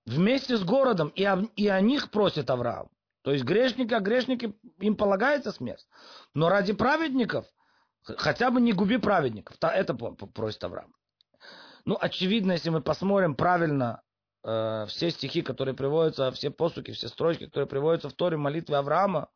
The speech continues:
очевидно, что праведен второй вариант. И вопрос,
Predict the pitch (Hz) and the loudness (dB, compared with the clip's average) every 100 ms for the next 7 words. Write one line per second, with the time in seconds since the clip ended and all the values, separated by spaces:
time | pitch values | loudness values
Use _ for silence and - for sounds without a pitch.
0 | _ _ _ _ 101 147 185 170 - 131 | _ _ _ _ -6 0 2 0 -2 0
1 | 160 143 135 - 123 127 117 113 95 - | 0 0 -2 -2 -2 0 -2 -4 -8 -12
2 | _ _ _ _ _ _ _ _ - - | _ _ _ _ _ _ _ _ -20 -20
3 | - - - - _ 143 143 139 131 - | -20 -20 -20 -20 _ -2 0 2 0 -2
4 | 117 117 160 214 - - | -2 0 2 2 0 -10